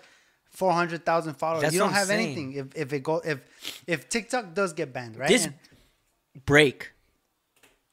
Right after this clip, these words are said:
Speaker 2: made me go back to ancient times of me.
Speaker 1: Okay.
Speaker 2: Know what I'm saying?
Speaker 1: God damn.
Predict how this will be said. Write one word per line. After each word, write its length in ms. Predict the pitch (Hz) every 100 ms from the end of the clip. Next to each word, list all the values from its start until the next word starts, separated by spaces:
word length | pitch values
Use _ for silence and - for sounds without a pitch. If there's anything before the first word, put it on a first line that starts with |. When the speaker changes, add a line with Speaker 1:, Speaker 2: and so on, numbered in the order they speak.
| _ _ _ _ _ _ _ _ _ 131
Speaker 2:
made 380 | 135 151 160
me 440 | 143 160 190 240 - _ _ _ _ _ _ _ _ _ _ _ _ _ _ _ _ _ 151 139
go 140 | 170
back 280 | 143 147 147
to 220 | - 139 110 _ - _ _ _ _ _ -
ancient 380 | 160 156 151 123
times 440 | 127 120 117 107
of 200 | 135 113
me. 380 | 110 127 120 90 _ _ _ _ _ _
Speaker 1:
Okay. 280 | - 123 160 _
Speaker 2:
Know 100 | 120
what 40 | 117
I'm 60 |
saying? 340 | 120 143 180 240
Speaker 1:
God 140 | 127 131
damn. 260 | 196 147